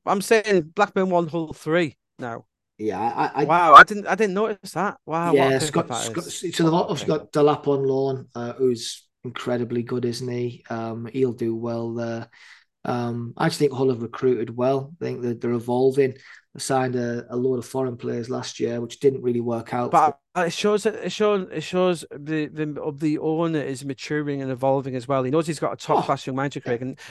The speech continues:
Speaker 1: and
Speaker 2: yeah.
Speaker 1: he's backing him, but backing him without, he's not th-, just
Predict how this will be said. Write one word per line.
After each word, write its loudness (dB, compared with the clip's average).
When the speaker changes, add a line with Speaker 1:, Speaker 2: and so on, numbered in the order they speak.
Speaker 1:
and 2
Speaker 2:
yeah. 0
Speaker 1:
he's -2
backing 0
him, 0
but -2
backing 0
him -2
without, 2
he's 0
not 0
th-, -20
just -12